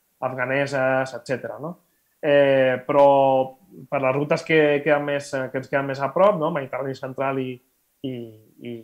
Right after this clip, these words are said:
i occidental, si voleu, doncs tenim sobretot... Eh, hi ha moltes rutes que venen, per exemple, des de la Banya d'Àfrica, que hi ha una que va cap a Aràbia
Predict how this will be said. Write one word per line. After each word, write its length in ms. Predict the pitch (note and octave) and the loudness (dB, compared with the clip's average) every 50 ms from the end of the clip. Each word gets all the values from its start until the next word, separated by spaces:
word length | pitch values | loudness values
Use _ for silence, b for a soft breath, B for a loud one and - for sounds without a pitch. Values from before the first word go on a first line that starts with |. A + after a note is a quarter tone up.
| A2 _ _ B2+ | _ _ _ -20
i 60 | B2+ A#2+ | -20 -18
occidental, 540 | - - - C3 B2 B2 B2 D3 D#3 - - | -14 -12 -10 -10 -8 -4 0 2 2 2 2
si 80 | D3+ | 0
voleu, 380 | D3 D3 D3 D#3 F3 G3 A#3 A#3+ - - _ _ _ _ | 0 2 2 4 2 2 0 -2 -6 -14 _ _ _ _
doncs 180 | - D3+ D3 D3+ | -6 -4 -4 -2
tenim 240 | C#3+ C3 C3+ C#3 C3+ | -4 -4 -4 -4 -2
sobretot... 540 | - D#3 C#3 C3+ C3+ D3+ D3+ D3 D3 D3+ D3 | 2 2 2 2 2 2 2 2 4 4 6
Eh, 1200 | C#3+ C#3+ C#3 C3 C3 C3 C3 C3+ - - _ _ _ _ _ _ _ _ _ _ _ _ F2+ - - - _ B B B B B | 6 6 6 4 2 0 -4 -8 -14 -20 _ _ _ _ _ _ _ _ _ _ _ _ -16 -14 -14 -16 _ B B B B B
hi 100 | - D3 | -2 0
ha 60 | D3 D#3+ | 0 0
moltes 220 | F3+ F3 E3 D3 | 0 0 0 0
rutes 240 | D3+ D3+ E3 D#3+ D#3 - | 0 0 -2 -2 -2 -4
que 120 | D#3 C#3 | -6 -2
venen, 320 | C#3+ D3+ C#3+ D3 C#3+ C#3 C#3 - | 0 0 2 2 0 -2 -4 -2
per 140 | - C#3 C3+ | -2 -2 -2
exemple, 260 | C3+ D3 D3 D3 C#3 C#3+ - | -2 0 0 0 2 2 0
des 120 | C3+ B2+ | -2 -2
de 100 | C#3 B2+ | -2 0
la 80 | B2+ C3 | 0 2
Banya 220 | C#3 C#3 C#3 C3+ C3+ | 2 2 0 0 0
d'Àfrica, 440 | C#3 C#3 - D3 C3+ - C3+ C3 B2+ C3 - _ _ _ _ _ _ _ _ | -2 -2 -4 -6 -2 0 0 0 0 -2 -6 _ _ _ _ _ _ _ _
que 80 | - C3+ | -6 0
hi 60 | C3+ C#3+ | 2 2
ha 60 | D#3 | 4
una 120 | E3+ F3+ E3+ | 4 4 4
que 80 | E3 D#3 | 4 4
va 80 | D#3+ E3 | 4 4
cap 120 | D#3 - | 4 2
a 40 | D3 | 2
Aràbia 160 | D3 D3 C#3 | 4 2 2